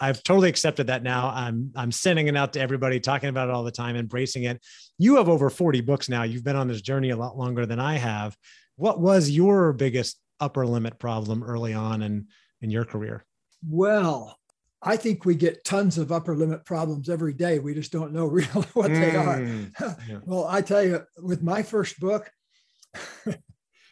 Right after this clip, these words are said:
Speaker 2: talk about an upper limit problem. I, I wrote a book in nineteen seventy-five, came out in nineteen seventy-five. It was called The Centering Book. It was my first book.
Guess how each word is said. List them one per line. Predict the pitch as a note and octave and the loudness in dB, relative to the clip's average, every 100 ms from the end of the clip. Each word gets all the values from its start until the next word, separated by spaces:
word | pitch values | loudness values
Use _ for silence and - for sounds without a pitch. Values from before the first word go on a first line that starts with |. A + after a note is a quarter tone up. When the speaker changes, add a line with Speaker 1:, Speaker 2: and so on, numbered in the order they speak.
| _ - | _ -8
Speaker 2:
talk | G3+ G#3 | -4 -2
about | E3 D#3+ | -2 -4
an | D3+ | -4
upper | F3 F3 | -6 -4
limit | D#3 A3 G#3 | -2 0 -2
problem. | F3 D3 C#3+ - _ _ _ _ _ _ _ _ _ | -4 -10 -10 -16 _ _ _ _ _ _ _ _ _
I, | F3+ G#3+ A#3+ B3 _ _ _ _ _ _ G3 | -2 4 4 4 _ _ _ _ _ _ -4
I | A#3 | 0
wrote | F#3+ G#3 | 4 4
a | F#3 | 4
book | F3+ F3+ E3 | 0 -2 -4
in | D3 | -6
nineteen | E3 G#3 - E3+ | -6 -6 -6 -6
seventy-five, | - F3 D#3+ D3 E3 D3+ C3 - | -4 -4 -4 -6 -6 -8 -8 -4
came | F3+ | -2
out | E3+ | 0
in | D#3 | 0
nineteen | E3 E3+ E3 | -2 -2 -6
seventy-five. | - D#3 D3+ D3+ D#3+ C#3 | -6 -6 -6 -4 -6 -6
It | - | -8
was | - | -4
called | F3+ D#3+ C#3 | 0 0 0
The | |
Centering | - G3 F#3 D3 C3+ B2+ | -2 -2 -2 -4 -8 -10
Book. | A2+ - | -12 -10
It | C3+ | -10
was | A#2+ | -8
my | D3 F3 | -4 -2
first | F3+ E3+ D#3+ | 0 -2 0
book. | D3+ B2+ | -4 -4